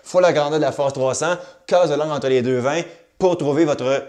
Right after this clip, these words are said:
nombre de joules, l'énergie dépensée pour déplacer un objet. Mais par contre, je terminerai jamais mes capsules en terminant par des propos comme que je viens de le faire, mais par, mais par souvent une anecdote.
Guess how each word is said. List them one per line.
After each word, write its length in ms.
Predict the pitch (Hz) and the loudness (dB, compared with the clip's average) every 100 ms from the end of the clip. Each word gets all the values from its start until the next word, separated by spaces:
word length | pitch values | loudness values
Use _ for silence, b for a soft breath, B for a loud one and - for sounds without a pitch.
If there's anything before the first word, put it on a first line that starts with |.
| - | -4
nombre 360 | 139 156 131 | -2 0 -2
de 200 | 117 120 | -2 -2
joules, 340 | 113 143 156 - - | -2 0 2 0 -2
l'énergie 460 | 151 143 123 147 | -2 -2 -2 -2
dépensée 480 | 147 147 131 123 170 | 0 0 -4 -2 -4
pour 220 | 170 127 | -4 -4
déplacer 540 | 110 135 135 123 165 - | -4 -4 -4 -4 -6 -6
un 160 | 135 131 | -6 -4
objet. 420 | 110 120 123 B B B B B - | -4 -4 -6 B B B B B -6
Mais 80 | 127 | 0
par 180 | 165 147 | 0 2
contre, 360 | 196 208 208 - | 2 0 -2 -8
je 140 | - | -4
terminerai 420 | 139 139 131 151 | -2 0 0 0
jamais 240 | 143 170 185 | 2 0 0
mes 80 | 170 | 0
capsules 540 | 151 - 170 185 165 B B - | 0 0 2 2 0 B B -6
en 160 | 135 | -6
terminant 460 | 131 - 143 160 175 | -2 -2 0 -2 2
par 260 | 160 151 | 4 4
des 220 | 120 123 131 | 0 -4 -4
propos 280 | 135 170 | -4 -2
comme 160 | 170 135 | 0 -2
que 120 | 135 | -4
je 80 | 117 | -4
viens 80 | 139 | -4
de 60 | |
le 60 | 127 | -4
faire, 340 | - 147 170 175 B B | 0 2 2 0 B B
mais 80 | 131 151 156 | -2 -2 0
par, 260 | 151 147 131 | 0 -2 -2
mais 120 | 147 | -4
par 180 | 147 - | -2 -4
souvent 300 | 147 151 185 B B | -4 -2 -2 B B
une 180 | 147 147 147 | -4 -2 -2
anecdote. 500 | 170 131 117 143 | -2 -2 -2 -2